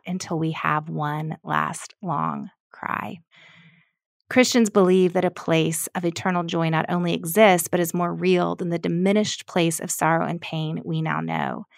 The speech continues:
The image of God wiping away our tears could, of course, be a metaphor.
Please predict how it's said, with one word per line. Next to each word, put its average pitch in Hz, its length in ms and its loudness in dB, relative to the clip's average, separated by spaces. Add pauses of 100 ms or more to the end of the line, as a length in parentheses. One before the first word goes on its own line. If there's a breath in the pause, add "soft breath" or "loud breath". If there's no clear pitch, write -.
(380 soft breath)
The - 100 2
image 208 220 4
of 180 140 2
God 170 440 4
wiping 202 420 2
away 190 220 4
our 175 160 2
tears 165 520 -4
could, - 140 -6
of 165 100 -2
course, 190 320 0
be 165 120 -4
a 160 80 0
metaphor. 160 720 -4